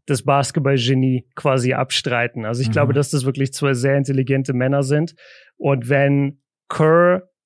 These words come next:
Speaker 1: zu ihm geht und sagt, ey, guck mal, wie oft in den letzten Jahren warst du verletzt in den Playoffs?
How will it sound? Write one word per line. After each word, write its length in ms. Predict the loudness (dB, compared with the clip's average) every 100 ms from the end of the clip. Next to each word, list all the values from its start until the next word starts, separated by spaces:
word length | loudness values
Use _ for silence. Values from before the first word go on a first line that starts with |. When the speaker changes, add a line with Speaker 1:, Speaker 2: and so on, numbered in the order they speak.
| _ -8
Speaker 1:
zu 180 | -2
ihm 160 | 0 2
geht 220 | 0 0
und 100 | 0
sagt, 220 | -2 -2
ey, 100 | -4
guck 240 | -2 -4 -2
mal, 300 | -4 -4 -6 _ _ _ _ _ -14
wie 460 | -2 0 2 0
oft 420 | 0 0 0 -2
in 120 | -2 0
den 120 | 0
letzten 380 | -2 -4 -4 -2
Jahren 340 | 0 0 0
warst 280 | -2 -2 -2
du 100 | -2
verletzt 440 | 0 0 -2 -4
in 80 | -6
den 100 | -6
Playoffs? 560 | -6 -6 -4 -6 -10